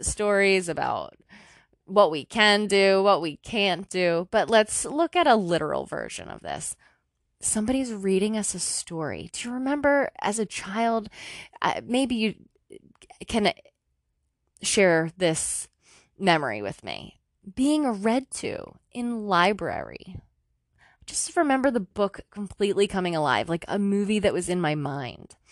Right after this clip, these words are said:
I remember in second grade, our teacher, Missus Dull, she read James and the Giant Peach, and she only had time to read, like, one chapter, uh, every other day or something. I felt like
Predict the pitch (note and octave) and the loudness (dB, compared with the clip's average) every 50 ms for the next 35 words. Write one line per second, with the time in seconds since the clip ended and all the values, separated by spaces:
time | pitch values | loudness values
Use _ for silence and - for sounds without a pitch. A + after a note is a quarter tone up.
0 | - - - - - - - - - - - - - - G3+ G#3+ A3+ A#3 A3+ A3+ | -20 -20 -20 -20 -20 -20 -20 -20 -20 -20 -20 -18 -6 -2 0 2 4 4 4 6
1 | A3+ G#3+ F#3 F3+ F3+ - - F#3 F3+ - G3 F#3+ - C#3+ C#3+ D3 A2 F#2+ - F2+ | 6 4 2 2 0 2 2 2 0 0 -6 -6 -6 -4 -4 -2 -2 -4 -6 -10
2 | - - - D#3+ D#3+ E3 - - F#3 E3 - E3+ D#3+ D3+ D3+ D3+ - D#3 D#3 D#3 | -14 -8 -6 -6 -6 -6 -6 -8 -8 -6 -4 -4 -4 -4 -4 -6 -6 -8 -8 -2
3 | - D3 C3+ C#3+ D3 - - D3+ D3 D3+ D#3 D3+ D3+ C#3+ C#3 - D#3 D#3+ E3+ D#3+ | 0 0 0 0 0 -2 -4 -2 0 2 2 2 2 0 -4 -10 -8 -4 -4 -2
4 | E3 E3 E3 E3 F3 E3 D#3+ D#3 - C3+ B2 A2+ G#2 F#2+ - - - B1+ - - | -2 -2 -4 -4 -4 -4 -4 -4 -4 -6 -6 -6 -6 -8 -10 -14 -14 -14 -12 -10
5 | - - - - _ _ D3 D#3 D#3+ D#3 D3+ D3+ - - _ - - - - - | -10 -10 -10 -12 _ _ -2 0 0 0 -2 -4 -8 -12 _ -10 -8 -6 -2 2
6 | G3 F#3+ F3 F#3+ G3 G3+ G3 G3 F#3 F3 - F3+ D#3 D3+ C#3+ C3+ B2+ C#3 C3+ C#3+ | 2 4 4 4 2 2 2 0 0 -2 -2 -2 -2 -2 -2 -4 -6 -6 -6 -8
7 | B2+ - A#2+ A#2 G#2+ - E3+ E3+ D#3 E3 D#3+ C#3+ C#3 C#3+ C#3+ - C#3+ A2+ A#2 B2 | -8 -6 -6 -6 -6 -6 -8 -8 -2 0 0 0 0 -2 -4 0 2 2 2 0
8 | - - C#3+ C#3+ C3 C3 C#3 C#3+ C#3 C#3+ D3 _ _ _ - - _ _ _ - | -2 -4 -4 -2 0 0 0 0 -2 -4 -10 _ _ _ -20 -20 _ _ _ -6
9 | G#2 A#2 - - F3+ E3 E3+ E3 D#3 D3 C#3 C#3 C#3+ C#3+ C3+ A#2 B2 A#2 F2+ F#2+ | -6 -4 0 0 2 2 4 2 2 2 2 -2 -4 -4 -2 -2 -2 -2 -2 -2
10 | - - A#2+ G#2 B2 - - - - - - - _ - - - - - - - | -4 -4 -4 -6 -8 -12 -16 -16 -16 -18 -20 -20 _ -20 -20 -20 -20 -20 -20 -20
11 | - - A3+ C4 C#4+ - - - B3+ A#3+ G#3+ - - E3+ F#3+ F3 E3+ - - | -14 -4 0 0 0 2 4 6 6 6 6 2 0 2 2 2 2 0 -8